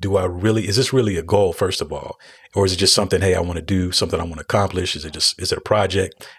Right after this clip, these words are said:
But is it worthy of goal status? And if not, then let me go ahead and, you know, move that, remove that from the list and just focus on these actual goals that's really going to, you know, move the ball down the field, so to speak, for twenty twenty-two.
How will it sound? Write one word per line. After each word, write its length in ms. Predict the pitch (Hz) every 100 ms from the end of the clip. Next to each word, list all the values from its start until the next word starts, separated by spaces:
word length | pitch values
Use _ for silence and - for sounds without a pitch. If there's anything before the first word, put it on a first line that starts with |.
| -
But 120 | 104
is 120 | 104
it 80 | 92
worthy 300 | 90 104 92
of 120 | 82
goal 200 | 85 87
status? 580 | 85 - 87 - - - -
And 100 | 85
if 120 | -
not, 320 | 104 110 -
then 100 | 98
let 100 | 98
me 80 | 104
go 120 | 95
ahead 180 | 98 82
and, 100 | 82 _ _ - _ 90
you 60 |
know, 140 | 82 69 _
move 220 | 92 107 104
that, 220 | 101 -
remove 280 | 98 98 107
that 120 | 98 95
from 120 | 90
the 80 | 87
list 320 | 92 95 -
and 80 | 82
just 160 | 82
focus 440 | - 107 107 - -
on 100 | 90
these 120 | 90
actual 420 | 92 90 - 85
goals 520 | 82 95 90 87 85 - - - - -
that's 240 | 98 - 95
really 160 | 92 87
going 300 | 87 87 82
to, 480 | - 90 85 82 - _
you 100 | 104
know, 220 | 85 80 - _ _
move 220 | 104 107 82
the 60 |
ball 240 | 82 95 92
down 180 | 90
the 80 | 85
field, 260 | - 87 82
so 120 | 78
to 60 | 82
speak, 280 | - 82 -
for 100 | -
twenty 240 | - 80
twenty-two. 560 | - 80 - - 82